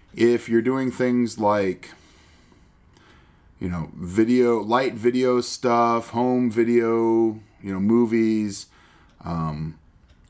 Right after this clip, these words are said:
watching D V, Blu-ray D V Ds, stuff like that, then it makes a lot more sense 'cause you get a little bit extra horsepower. And, you know, why not? It's not costing you anything, to be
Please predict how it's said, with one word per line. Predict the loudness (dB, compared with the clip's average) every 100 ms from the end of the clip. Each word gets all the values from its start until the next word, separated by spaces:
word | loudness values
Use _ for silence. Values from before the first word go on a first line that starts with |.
| _
watching | 0 0 2 -2 0 -2 -4 -10 -18 0
D | 2
V, | 2 0
Blu-ray | -2 0 2 4 2
D | 0 -2
V | -2
Ds, | -2 0 0 0 -2
stuff | -4
like | -4 -4
that, | -2 -2 -2 -6 -16
then | -6 -4
it | -2
makes | -2 -2
a | 0
lot | 2 0
more | -2 -4
sense | -2 -4 -4
'cause | -4 -4
you | 2
get | 0
a | 0
little | 0 0
bit | 0
extra | -4 -4 -4
horsepower. | -2 -2 -2 -4 -4 -6 -8 -14 -20 -20 -20 -18
And, | -4 0 0 -2 -6 -12 -20 -20 -20 -20 -12
you | -4
know, | -2
why | -2 -2 0
not? | 0 -2 -4
It's | -6
not | -6 -6
costing | -2 -2 -2 -4 -6
you | -6
anything, | -8 -8 -8 -8
to | -6
be | -6 -8